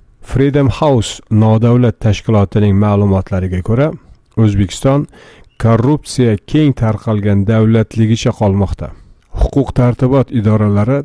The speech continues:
tergov jarayonlarida muntazam qiynoqlar qo'llashi davom etmoqda. Matbuot erkinligi sohasidagi islohotlarga qaramay,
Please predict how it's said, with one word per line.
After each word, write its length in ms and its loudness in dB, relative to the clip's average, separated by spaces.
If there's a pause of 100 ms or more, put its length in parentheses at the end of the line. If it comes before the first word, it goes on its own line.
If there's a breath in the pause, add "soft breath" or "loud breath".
(120)
tergov 460 2
jarayonlarida 840 0 (140)
muntazam 720 0 (140)
qiynoqlar 640 0
qo'llashi 720 -4 (140)
davom 440 0
etmoqda. 460 -4 (400)
Matbuot 520 0
erkinligi 600 0
sohasidagi 840 -2
islohotlarga 880 -2
qaramay, 440 -2